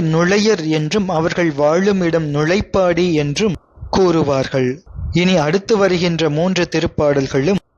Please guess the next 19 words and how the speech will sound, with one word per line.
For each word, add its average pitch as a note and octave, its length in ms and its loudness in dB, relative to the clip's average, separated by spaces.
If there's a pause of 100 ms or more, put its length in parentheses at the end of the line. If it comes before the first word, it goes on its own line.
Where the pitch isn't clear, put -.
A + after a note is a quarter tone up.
(100)
இந்த D#3+ 340 2 (280)
நுழையர் F3+ 540 0
சேரி, C#3+ 440 0 (180)
பரதவர் G3 560 0
சேரியின் E3+ 540 0 (520)
இயற்கை F#3 580 2
வளங்களை D#3+ 640 2 (100)
காட்சிப்படுத்தும் E3 1120 -2
திருப்பாடல்கள். C3 920 -2 (360)
ஆறாவது E3 580 2
திருப்பாடல், C3+ 680 -2 (340)
புயல் G3+ 420 2
அளப்பன G3 840 0
என G3 180 2 (360)
வலை E3 320 2 (160)
புறம்பனை F3+ 720 0 (120)
குரம்பை, D3 580 0 (540)
அயல் F#3 420 2
அளப்பன F3+ 760 0